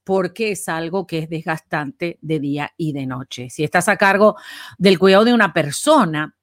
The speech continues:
toma medidas para preservar tu propia salud y bienestar. Y te quiero dar un ejemplo que generalmente se da, eh, en, en las conferencias de autismo,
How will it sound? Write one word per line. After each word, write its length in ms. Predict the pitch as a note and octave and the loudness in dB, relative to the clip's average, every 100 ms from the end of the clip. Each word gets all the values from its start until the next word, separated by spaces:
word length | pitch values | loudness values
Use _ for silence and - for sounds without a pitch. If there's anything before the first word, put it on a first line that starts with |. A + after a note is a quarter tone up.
| - | -2
toma 300 | A#3 B3 C4 | 0 2 -2
medidas 460 | A#3+ F#3+ F3+ F3+ | -2 -2 -2 -4
para 360 | F3 E3+ D#3+ - | -4 -4 -4 -4
preservar 640 | F3 F3 - F#3+ F3 F3 | -6 -6 -6 -6 -4 -4
tu 180 | - E3 | -6 -8
propia 280 | F3 E3+ F3 | -6 -6 -6
salud 440 | - F#3 E3 F3+ - | -6 -4 -4 -6 -2
y 140 | G#3 | -2
bienestar. 720 | E3 E3 D3 C#3 - - - - | -2 -4 -4 -6 -8 -8 -6 -2
Y 200 | B3+ A3 | -2 -2
te 120 | D4 | -6
quiero 240 | D4+ F#4 | -2 0
dar 160 | E4 B3 | 2 0
un 140 | A#3+ | 0
ejemplo 640 | G#3+ - G#3 F#3+ G#3+ G#3+ G#3+ - - - _ | -4 -4 -6 -4 -2 -2 -4 -16 -20 -20 _
que 140 | - G#3+ | -2 0
generalmente 720 | A3+ G#3+ F3+ F3 F#3+ - A3 | 2 4 2 2 0 -2 -4
se 260 | - F#3+ | -2 0
da, 400 | E3 E3+ D3+ D#3 _ - - _ - | 2 2 0 -4 _ -20 -20 _ -2
eh, 440 | E3 D#3+ D#3 D#3 - | 0 2 0 -4 -6
en, 300 | F3 - - | -8 -8 -6
en 180 | F3+ D#3+ | -4 -2
las 120 | D#3 | -4
conferencias 840 | - F3+ F3 F3 G#3 F3+ - E3 | -4 -4 -2 -2 -2 -4 -4 -4
de 100 | D#3+ | -2
autismo, 720 | D3 C#3+ G3+ E3+ - D#3 D#3 | -4 -4 -6 -6 -4 -4 -4